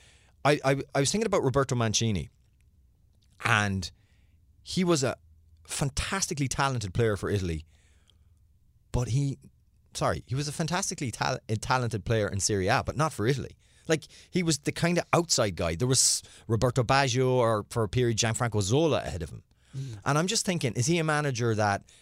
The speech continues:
Speaker 1: as a creative, skillful player, maybe didn't find a home with the national team, or, as he says himself, owes the national team a debt and wants to bring this amazing football to what's usually seen as a negative, dour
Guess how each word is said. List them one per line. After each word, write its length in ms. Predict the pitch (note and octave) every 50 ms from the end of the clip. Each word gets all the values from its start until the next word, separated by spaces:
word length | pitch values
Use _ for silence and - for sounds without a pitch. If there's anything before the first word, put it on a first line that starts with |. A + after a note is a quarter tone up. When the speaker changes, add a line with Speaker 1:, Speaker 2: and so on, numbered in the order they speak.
| _ _
Speaker 1:
as 160 | - B2+ A2
a 40 | A#2
creative, 840 | - - - B2 A#2 A2+ A#2+ B2+ C3 C3 C3 A2+ C3 B2 A#2+ G#2+ - - _ _ _ _ _
skillful 640 | - - - - C3+ C3+ C3+ A#2 - - A#2 A2+
player, 560 | G2 - A#2+ A#2+ A#2 A2 G#2 G2+ G2 F#2+ F2+ - _ _ _ _ _ _ _ _ _ _ _ -
maybe 220 | A2+ B2 A#2+ B2
didn't 240 | A#2 C3 C3+ C3+ B2
find 360 | - - - B2+ C3 C3+ B2
a 40 | A#2+
home 540 | A2+ - - A#2+ B2 B2 B2+ B2+ B2+ B2 A#2 - _ _ _ _ _
with 100 | - A#2+
the 80 | - A#2
national 340 | A#2 A#2 A#2 A2+ - C3 A2+
team, 240 | - C3 B2 B2 A2 - - - - _ _ _ _ _ _ _ _ _
or, 180 | A#2 B2+ B2 G#2
as 180 | A#2+ C3 B2
he 100 | - C3+
says 280 | B2 - - D3+ C#3+ -
himself, 460 | A#2+ A#2+ - - D3+ C3+ A#2+ G2+ - - _ _ _
owes 420 | B2 C3 C#3+ D3 D3+ D3 C#3 A#2+ A2+
the 100 | B2+ B2
national 400 | B2+ B2 B2 A2+ - - A#2 G#2+
team 260 | - B2 A#2 A2 F#2
a 40 | E2+
debt 460 | E2 - - C3+ B2 G#2+ E2 - - - _ - - - -
and 160 | A#2+ A#2 A2
wants 280 | A#2+ B2 C3 C3 - -
to 60 | A#2+ G#2+
bring 300 | F2+ A#2 B2 B2 A#2+ A2+
this 160 | G#2 - -
amazing 420 | G#2 G#2+ A2+ A2+ A2 F#2+ G2 F#2
football 420 | - - A#2+ G#2 - - F#2+ F#2 F2+
to 120 | - G2
what's 280 | F2+ G2+ G2+ - - -
usually 400 | G#2+ A2+ A#2 G#2+ F#2+ G#2 G#2+ G2+
seen 320 | - - G2+ G2 F#2+ F#2
as 140 | F#2+ F#2 F#2
a 40 | F#2+
negative, 760 | G2 G2 G#2 G#2+ G#2 G2 F2+ G2 F2+ F#2+ G2 F#2 F2+ F2+
dour 460 | E2+ A2 G#2+ G#2 G2 F#2 E2 D2 -